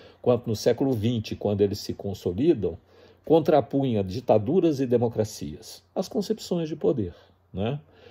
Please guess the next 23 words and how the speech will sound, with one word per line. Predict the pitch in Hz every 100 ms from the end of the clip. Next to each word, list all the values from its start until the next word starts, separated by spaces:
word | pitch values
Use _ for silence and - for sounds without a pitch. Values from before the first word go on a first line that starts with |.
| - - _ _
No | 101 113
caso | - 107 92 85 87 85 - _
das | 98 104 98 - - -
democracias, | 107 104 101 131 - 147 196 226 - - _ _ _ _ _ _ -
poder | 113 104 139
é | 151
visto | 110 107 131 -
como | 131 127
uma | 123
correlação | 120 185 165 165 143 143
de | 123
forças. | - - - - - _
Portanto, | - 110 - 120 147 147
a |
existência | 131 110 110 - 107 107 101
de | 85
diferentes | 82 - 85 120 180
partidos, | - - - 131 127 107
de | 85
interesses | 87 90 87 113 180 170 - - - - - - - - - _ _ _
conflitantes, | - 139 127 110 95 127 147 - - - - _ -
é | 120
admitida, | 110 110 101 - 175 220 240 254